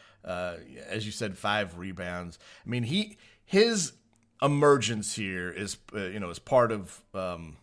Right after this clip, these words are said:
this team getting better as well. I mean, we've seen what Nick can do. I mean, if Nick and Nick and Quick here, uh, if they keep doing what they're doing and Ashton Hagans remains steady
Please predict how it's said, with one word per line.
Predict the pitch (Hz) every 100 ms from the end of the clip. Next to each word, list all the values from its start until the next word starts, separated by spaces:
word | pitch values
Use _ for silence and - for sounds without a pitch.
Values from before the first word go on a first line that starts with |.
| _ -
this | 110 110
team | - 127 117 104 95 _ -
getting | 101 123 110
better | 101 107 98
as | 92 90
well. | 113 101
I | 85
mean, | 87
we've | 90 90
seen | 120 120 110 - - - -
what | 95
Nick | 127 180
can | - 117
do. | 98 82
I |
mean, | 82 98
if | 92
Nick | 95 135 185 190 - _ _ _
and | 104 101 85 _
Nick | 104 165
and | 127 104
Quick | 170 175
here, | - 92 82 95 _ _ _
uh, | - 107 107 98
if | 101
they | 139 165
keep | 165 - 170 143
doing | 120 156 151
what | 131 123
they're | 151
doing | 143 131 131
and | 117
Ashton | 123 135 - 117
Hagans | 135 131 120
remains | 113 117 117 107
steady | - 135 110 110